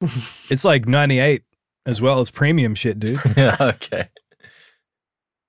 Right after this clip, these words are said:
Speaker 3: The, it, like, if you eat worse, it, like, loses quality?
Speaker 2: Nah,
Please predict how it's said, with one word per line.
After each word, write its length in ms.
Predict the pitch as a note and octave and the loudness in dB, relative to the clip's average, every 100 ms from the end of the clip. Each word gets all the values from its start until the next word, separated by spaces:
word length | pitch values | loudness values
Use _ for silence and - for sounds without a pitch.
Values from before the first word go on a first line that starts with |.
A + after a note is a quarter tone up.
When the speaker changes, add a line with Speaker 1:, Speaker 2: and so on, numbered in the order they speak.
| _ - | _ -2
Speaker 3:
The, 300 | B2 A2+ G#2+ | 0 2 0
it, 60 | G2+ | 0
like, 220 | A2 G#2+ | 0 2
if 120 | G#2+ | 0
you 120 | A2 - | 0 0
eat 220 | G#2+ G#2 | 0 -2
worse, 420 | F#2+ F#2 G#2+ G#2 F#2 | 0 0 0 -2 -2
it, 120 | D#2 | 0
like, 380 | F2 E2+ - _ _ _ _ | 0 -2 -6 _ _ _ _
loses 400 | F#2+ F#2 G#2 F2+ | -4 -2 -2 -4
quality? 520 | - F2 F#2 G2+ A2 A2+ _ _ _ _ _ | -2 0 2 2 -2 -4 _ _ _ _ _
Speaker 2:
Nah, 260 | - C3+ A#2 | 0 2 2